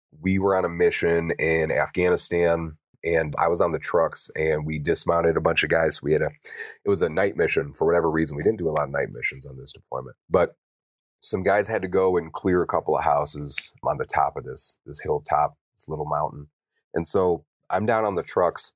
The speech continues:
with, like, three other dudes. Like, it's myself and my gunner, and then I have the gunner and one dismount from another vehicle. I take, and then there was a gunner and a dismount for two other vehicles. So there's eight of us down there. And the rest of our platoon's up doing their job.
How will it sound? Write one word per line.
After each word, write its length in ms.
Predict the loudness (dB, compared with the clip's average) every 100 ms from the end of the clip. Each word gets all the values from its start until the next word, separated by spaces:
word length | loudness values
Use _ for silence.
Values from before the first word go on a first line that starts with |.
| _
with, 300 | 2 2 4
like, 220 | 0 -2
three 360 | -4 0 2 2
other 240 | 2 0
dudes. 320 | -2 0 0
Like, 160 | 0 -2
it's 160 | -2
myself 400 | -2 0 2 0
and 100 | 0
my 160 | 0 0
gunner, 440 | 0 2 2 0 -4 -18 -20 -8
and 160 | -2
then 80 | 2
I 100 | 2 2
have 220 | 0 0
the 80 | -2
gunner 540 | 0 2 2 2 2
and 180 | 0 0
one 200 | 0 2
dismount 420 | 2 2 4 2 0
from 140 | -4
another 320 | -2 0 0
vehicle. 640 | 2 0 2 0 0 0 -6 _ _ _ -6
I 40 |
take, 200 | -2 0
and 120 | 0
then 100 | 2
there 140 | 2 2
was 140 | 0
a 40 | 0
gunner 320 | 0 2 2
and 80 | 0
a 40 |
dismount 420 | 0 2 4 2 0
for 80 | -6
two 260 | -6 -2
other 160 | -2 -4
vehicles. 420 | -12 -14 -10 -4
So 80 | -2
there's 220 | -2 -6 -2
eight 160 | -2
of 100 | -2
us 140 | -4 -6
down 180 | -6 -10
there. 100 | -20
And 80 | -8
the 60 | 0
rest 240 | 0 2
of 40 |
our 120 | 0 0
platoon's 460 | -2 0 -2 0
up 180 | 0 -2 _ -20 -20 _ _
doing 220 | 0 2
their 140 | 2 0
job. 260 | -2 -4